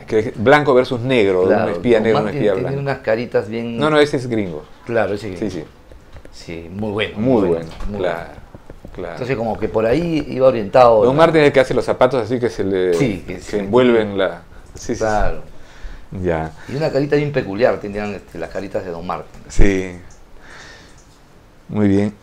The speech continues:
Speaker 1: Y entonces, esa fue la etapa de Simeón, es-, este, y aquí pasamos a la etapa de la combi, ¿no? Donde se ve a un, eh,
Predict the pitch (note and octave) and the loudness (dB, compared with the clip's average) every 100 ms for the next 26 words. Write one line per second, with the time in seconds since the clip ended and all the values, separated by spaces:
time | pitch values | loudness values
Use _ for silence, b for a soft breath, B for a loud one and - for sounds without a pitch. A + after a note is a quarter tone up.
0 | - - B2+ C3 C#3+ F#3 F3 F#3 F3 - | -10 2 4 4 4 4 4 2 2 0
1 | E3+ F3+ D3+ E3+ E3 D3+ D3+ D3 D3+ - | 2 2 2 2 2 4 4 6 4 4
2 | A2 - G2 G2+ A#2+ C3 D#3 - B B | 0 2 0 4 4 4 -2 -10 B B
3 | B - G#2 - G2 - - G#2+ - B2+ | B -6 2 2 6 6 8 6 6 6
4 | C3+ F#3 E3 D#3 D#3+ C#3+ B2+ G2+ A#2+ A#2 | 6 6 2 4 2 2 2 6 6 8
5 | A#2+ A2 G2+ A2+ A#2+ G2 E2+ E2 - b | 6 8 6 6 4 4 -4 -6 -10 b
6 | b - - F#2+ B2 C#3+ - - _ - | b -20 -10 -6 -6 -6 -18 -20 _ -20
7 | _ G#2 G#2 G#2+ - A2 B2 B2+ C3+ - | _ 0 2 0 4 6 10 8 6 4
8 | G2 G#2+ A2+ A#2 A2+ A2 G#2+ G2+ G2 G2 | 6 6 4 0 -4 -2 0 2 2 4
9 | F#2 F2+ F2 | 4 2 -2